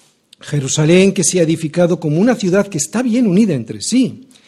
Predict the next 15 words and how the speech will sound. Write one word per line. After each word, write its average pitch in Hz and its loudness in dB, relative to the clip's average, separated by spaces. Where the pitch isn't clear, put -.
Y 170 -2
allí 156 0
subieron 220 0
sus - -10
tribus, 185 -4
las 120 -8
tribus 156 -2
de 113 -12
Ja, 135 -6
conforme 156 0
al 147 -4
testimonio 220 -4
dado 156 -2
a 156 -2
Israel, 104 -12